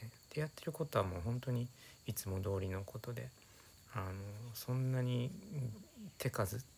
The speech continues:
あー、技法の数っていうのは持ってないし、あの、やることもすごい単純で、えー、えー、中間の色を作ったりとか、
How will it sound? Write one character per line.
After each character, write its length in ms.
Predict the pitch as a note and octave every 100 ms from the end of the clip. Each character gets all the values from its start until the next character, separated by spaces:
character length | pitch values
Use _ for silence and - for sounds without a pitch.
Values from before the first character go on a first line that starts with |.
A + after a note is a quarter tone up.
| - G#2+
あ 380 | G2+ G2+ G#2 G2+
ー、 40 |
技 140 | G2+ G#2+
法 200 | A2 G#2
の 120 | G2
数 260 | - G2
っ 40 | F#2+
て 160 | -
い 40 | F#2
う 40 |
の 100 | F#2
は 60 | F2+
持 160 | F#2
っ 40 | F#2
て 180 | - G2+
な 120 | F#2+
い 60 |
し、 320 | E2 - G#2+ A2+ - - - - - A#2+
あ 40 |
の、 200 | G2+ G#2
や 100 | G#2
る 100 | F#2+
こ 140 | -
と 140 | G#2+ G2+
も 120 | F2+
す 140 | -
ご 160 | G2+ F#2+
い 40 |
単 280 | F#2+ F#2+ F#2
純 240 | F#2+ G2+ G#2
で、 200 | A2 A#2 - - - - C3+
え 320 | C3 B2 A#2+ - - - - - - - - -
ー、 40 |
え 100 | G#2+
ー、 20 | G#2+
中 220 | B2+ F#2+
間 320 | - G2+ F#2+
の 160 | F#2+ A2+ D3
色 200 | D3+ G2
を 80 | F#2 -
作 260 | - -
っ 40 | - -
た 120 | F2+
り 80 | F#2
と 140 | -
か、 360 | - G#2 G2+